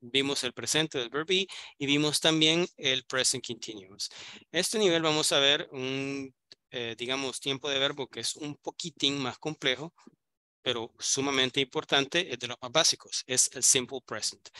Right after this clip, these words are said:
¿Cómo se utiliza? Usted dice, "I walk to school". Si usted quiere decirlo en negativo, I, sería, "I don't walk to school." Veamos, "You ride your bike to school." He works near here.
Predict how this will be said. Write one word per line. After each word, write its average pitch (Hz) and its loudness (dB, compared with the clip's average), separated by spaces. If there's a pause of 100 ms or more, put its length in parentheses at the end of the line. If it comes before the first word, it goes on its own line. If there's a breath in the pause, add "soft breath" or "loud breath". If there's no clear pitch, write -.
(360 loud breath)
¿Cómo 131 -4
se - -2
utiliza? 165 2
Usted 151 -4
dice, 139 0
"I 131 4
walk 143 -2 (120)
to 165 -2
school". 151 2 (120)
Si - -14
usted 110 -8
quiere 107 -10
decirlo 147 0
en 175 2
negativo, 185 2 (100)
I, 151 -4 (440)
sería, 131 -4 (120)
"I 151 2
don't 131 -2
walk 113 -6
to - -8
school." - -6 (880 loud breath)
Veamos, 127 0
"You 165 0
ride 170 4
your 147 0
bike 127 0
to 131 -6
school." 110 -6 (180)
He 139 -4
works 135 4
near 131 2
here. 110 -4